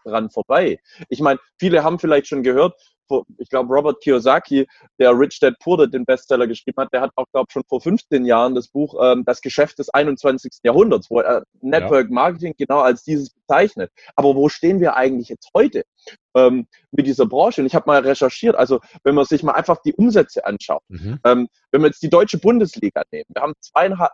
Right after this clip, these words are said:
Speaker 1: zwei Komma vier Milliarden Umsatz im Jahr. Klar, das ist jetzt auf
Speaker 2: Mhm.
Speaker 1: Deutschland, ähm, ähm, begrenzt.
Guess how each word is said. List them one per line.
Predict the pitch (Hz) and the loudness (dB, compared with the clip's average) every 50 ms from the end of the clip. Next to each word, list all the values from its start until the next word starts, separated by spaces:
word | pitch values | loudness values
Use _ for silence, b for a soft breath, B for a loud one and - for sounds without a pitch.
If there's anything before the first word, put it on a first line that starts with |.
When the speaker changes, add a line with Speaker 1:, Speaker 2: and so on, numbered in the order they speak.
| _ _ | _ _
Speaker 1:
zwei | _ - 170 190 | _ -4 -4 -4
Komma | _ - 170 160 | _ -4 -4 -4
vier | 151 - - 175 196 202 185 | -4 -4 -4 -2 -2 -2 0
Milliarden | - 165 156 139 127 127 127 139 147 - 160 151 | -2 -2 -2 -2 2 2 2 2 2 -2 -6 -8
Umsatz | - 147 156 156 - 135 120 - - | -8 -6 -6 -4 -2 -2 -2 -2 -4
im | 123 117 | -8 -4
Jahr. | 113 107 92 _ _ _ _ _ _ | -2 -2 -2 _ _ _ _ _ _
Klar, | - 113 131 165 156 | -2 -2 -2 -2 -4
das | 139 139 | -8 -10
ist | 127 117 | -12 -14
jetzt | 117 110 - | -14 -12 -10
auf | - 98 85 | -10 -10 -6
Speaker 2:
Mhm. | 101 123 | 0 2
Speaker 1:
Deutschland, | 131 156 165 - - 185 180 185 190 - _ - | 2 2 2 0 -2 -2 -2 -2 -2 -6 _ -2
ähm, | 151 147 147 147 147 135 _ _ _ _ _ _ _ _ - | 0 0 0 0 -4 -10 _ _ _ _ _ _ _ _ 0
ähm, | 135 135 131 131 131 | 2 2 2 0 -2
begrenzt. | 113 - - - 127 135 160 202 254 - - _ | -6 -8 -8 -2 0 0 0 0 -2 -8 -12 _